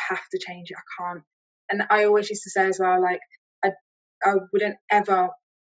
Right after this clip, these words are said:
want to have children till I've sorted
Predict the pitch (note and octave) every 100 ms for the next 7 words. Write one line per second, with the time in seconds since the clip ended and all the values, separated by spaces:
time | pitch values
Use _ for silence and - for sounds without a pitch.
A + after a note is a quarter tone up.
0 | - F#3+ F#3 F3 - - - F#3 F3+ -
1 | G3+ G3 F#3+ E3+ - - - _ _ -
2 | F#4 F4+ F4+ F4+ - _ - - F#4+ F#3
3 | F#3